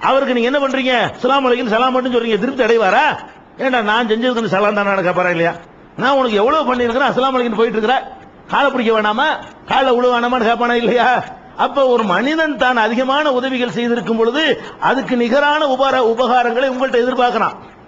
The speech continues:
அவன்கிட்ட அது கிடையாது. "போடா நீ அடியா, நம்ம நான் உன்கிட்ட போட்டியா, உனக்கு நான் போட்டியா? ஓ போ, நீ இப்படித்தான் இருப்ப, நான் பார்த்து உன்னைய கருணையில தள்ளி விடுறேன்" இப்படிங்கிறவனாக இறைவன் இருக்கிறான் என்பதை அடுத்து நம்ம புரிஞ்சுக்கணும். அதனால ரசூல் ஸல்லல்லாஹு அலைஹி வஸல்லம் என்ன சொல்றாங்கன்னு கேட்டா, நிறைய சம்பவங்களை சொல்றாங்க.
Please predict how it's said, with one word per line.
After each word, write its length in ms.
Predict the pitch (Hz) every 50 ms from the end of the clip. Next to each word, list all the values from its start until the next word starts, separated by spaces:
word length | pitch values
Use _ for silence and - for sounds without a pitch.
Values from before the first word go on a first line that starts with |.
| - - - - - -
அவன்கிட்ட 220 | 135 143 165 170 160
அது 120 | 156 151
கிடையாது. 320 | 135 147 151 151 139 117 - - - - - - - - - -
"போடா 260 | - - - - 175 180
நீ 100 | 180 151
அடியா, 400 | 127 127 139 143 165 185 190 185
நம்ம 160 | 175 165 151
நான் 280 | 131 139 151 170 170
உன்கிட்ட 180 | 156 165 160 143
போட்டியா, 460 | 143 143 160 156 160 151 147 127 113 - - - - - - - - -
உனக்கு 240 | 151 190 214 185
நான் 220 | 208 190 185 175 151
போட்டியா? 440 | 165 180 143 175 175 165 160 143 107 - - -
ஓ 300 | 160 214 240 262 247 -
போ, 200 | 254 254 247 208
நீ 100 | 185 190
இப்படித்தான் 300 | 190 185 190 220 214 208
இருப்ப, 380 | 214 208 208 208 165 120 - - - - - - - - -
நான் 180 | 165 190 214
பார்த்து 300 | 214 226 247 - 233 220
உன்னைய 40 | 220
கருணையில 500 | 214 202 151 170 196 208 214 220 208 196
தள்ளி 180 | 170 175 190 196
விடுறேன்" 320 | 185 175 170 170 139 - - - - - - -
இப்படிங்கிறவனாக 920 | 180 220 - 294 320 339 320 302 294 277 269 254 247 240 240 247 240 226
இறைவன் 400 | 233 226 214 220 220 220 208 196
இருக்கிறான் 360 | 196 190 - 208 202 190 190
என்பதை 340 | 185 190 185 185 196 254 294 294 247 - - - - -
அடுத்து 340 | - 156 226 277 277 269 247
நம்ம 160 | 220 214 247
புரிஞ்சுக்கணும். 600 | 254 269 277 277 262 262 226 233 202 175 156 - - - - - - - - - - - -
அதனால 480 | 233 233 254 262 262 269 277 254 220
ரசூல் 40 | 175
ஸல்லல்லாஹு 40 | 233
அலைஹி 360 | 240 196 233 220 226 214 190
வஸல்லம் 20 |
என்ன 140 | 202 196 208
சொல்றாங்கன்னு 440 | 208 196 190 190 190 190 185 180 170
கேட்டா, 260 | 160 170 160 226 226
நிறைய 380 | 214 196 220 247 - 320 311 285
சம்பவங்களை 480 | 202 226 240 233 262 262 247 247 240
சொல்றாங்க. 380 | 175 214 208 208 202 190 151 -